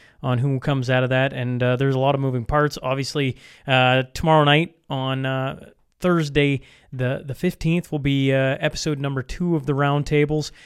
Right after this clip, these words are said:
and, uh, you'll just have to <laughs> wait and see what I cook up for that one.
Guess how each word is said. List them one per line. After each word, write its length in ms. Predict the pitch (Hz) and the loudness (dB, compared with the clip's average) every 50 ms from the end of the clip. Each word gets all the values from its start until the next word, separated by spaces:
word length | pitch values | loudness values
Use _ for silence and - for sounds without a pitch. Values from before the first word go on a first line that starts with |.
| - - _ - | -20 -20 _ -6
and, 380 | 139 131 135 135 135 135 139 | -2 0 0 0 0 0 0
uh, 260 | 139 135 139 139 139 143 | 0 0 0 0 -2 -4
you'll 240 | 143 139 135 127 | -4 -4 -4 -4
just 240 | 147 143 147 - - | -4 -4 -6 -6 -4
have 120 | - 151 - | -6 -6 -6
to 140 | - - - | -8 -12 -10
<laughs> 60 | - | -8
wait 100 | - 170 | -8 -8
and 80 | 165 - - - | -8 -8 -10 -12
see 380 | - - - - 170 151 - _ | -10 -8 -4 -2 -2 -4 -4 _
what 220 | - 143 139 135 | -8 -4 -4 -2
I 100 | 135 127 | -2 -4
cook 300 | 123 - - 156 143 - | -4 -4 -6 -8 -4 -2
up 160 | 147 131 127 - | -4 -4 -4 -4
for 120 | 151 135 | -6 -4
that 260 | 127 135 139 143 - | -4 -2 -4 -2 -2
one. 200 | 135 123 123 123 | -4 -4 -4 -4